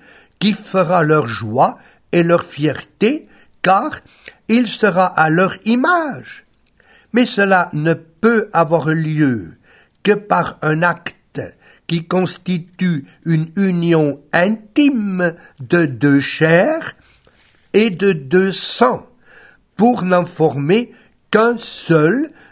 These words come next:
dans l'enfant à venir. C'est l'alliance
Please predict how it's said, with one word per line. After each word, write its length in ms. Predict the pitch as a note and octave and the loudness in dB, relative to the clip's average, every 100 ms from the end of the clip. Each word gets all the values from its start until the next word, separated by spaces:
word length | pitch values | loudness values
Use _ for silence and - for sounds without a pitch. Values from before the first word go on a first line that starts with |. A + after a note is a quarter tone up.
| B2 | -16
dans 460 | A#2 F3+ G#3+ B3+ - | -2 2 2 0 -2
l'enfant 760 | D#3 D#3+ F3 F3+ - - A#3 F#3+ | 0 2 2 0 -6 -2 -2 0
à 120 | G3+ | 0
venir. 760 | G#3 A#3 C4 C4 C#3+ - - - _ _ _ _ _ | 0 2 4 2 0 -8 -18 -20 _ _ _ _ _
C'est 440 | - E3+ F#3 G3+ G3+ | -6 2 4 4 0
l'alliance 960 | C#3+ D#3+ D#3+ E3+ F3+ G3+ G#3 - - | 0 0 2 0 0 -2 -6 -12 -2